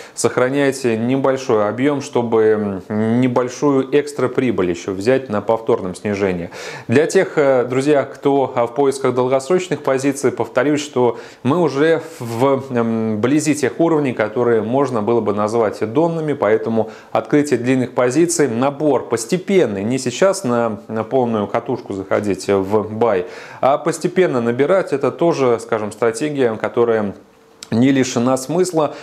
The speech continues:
Но если хотите все-таки подождать и найти более подходящий уровень для покупки, я думаю, что вам нужно повременить тогда с открытием бая, э, и подождать, эм,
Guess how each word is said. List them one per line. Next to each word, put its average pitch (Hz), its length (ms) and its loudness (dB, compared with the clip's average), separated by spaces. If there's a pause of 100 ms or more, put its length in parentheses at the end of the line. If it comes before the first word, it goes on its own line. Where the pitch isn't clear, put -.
(160)
Но 185 160 2
если 147 360 2
хотите 135 380 -2
все-таки 107 520 0
подождать 120 800 0
и 110 160 -2
найти 113 280 0
более 104 240 0
подходящий 107 600 -2
уровень 147 280 2
для 110 100 2
покупки, 113 580 -2 (220)
я 135 120 4
думаю, 135 220 0
что 127 180 -2
вам 127 220 0
нужно 120 180 0
повременить 127 680 0
тогда 92 280 -2
с 101 400 0
открытием 107 640 -2
бая, 139 420 2 (320)
э, 107 300 2
и 175 180 -2
подождать, 127 800 -2
эм, 117 600 2